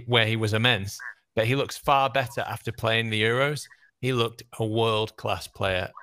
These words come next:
At, at times, he looked the best player on the, on the pitch from either side. I thought he was just immense. And, and Rafinha, very close second. I thought out of anybody, um, on our team who was going to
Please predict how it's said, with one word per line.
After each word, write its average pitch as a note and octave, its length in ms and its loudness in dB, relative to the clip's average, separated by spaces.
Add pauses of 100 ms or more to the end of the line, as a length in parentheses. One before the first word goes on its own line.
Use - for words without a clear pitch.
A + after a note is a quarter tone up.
At, A2 240 -2
at A#2+ 180 0
times, A#2+ 400 -2
he A#2 140 -2
looked A2 260 -4 (120)
the A#2+ 100 -2
best G#2 320 -2
player G#2 260 0
on F#2 100 -6
the, F#2 80 -6 (220)
on G2+ 80 -2
the F#2+ 80 -2
pitch - 280 -2
from G2 200 -4
either F#2+ 240 0
side. F#2 460 -4
I G#2 80 -2
thought G2+ 240 -2
he G2 80 -2
was F#2+ 200 -4
just - 360 -6 (340)
immense. G2 500 2 (480)
And, A#2 320 4
and A#2+ 180 0
Rafinha, E3+ 560 2
very D3 220 2
close C3 340 -2
second. A2 440 -4 (100)
I G#2 100 -6 (100)
thought G#2+ 300 0 (960)
out G#2 220 4
of A2+ 120 -4 (140)
anybody, C3 600 0 (720)
um, A2 400 0
on A#2+ 140 0
our A2+ 160 0
team G2 460 -4 (460)
who A#2 140 2
was G#2 240 0
going A2+ 380 -2
to G#2+ 320 0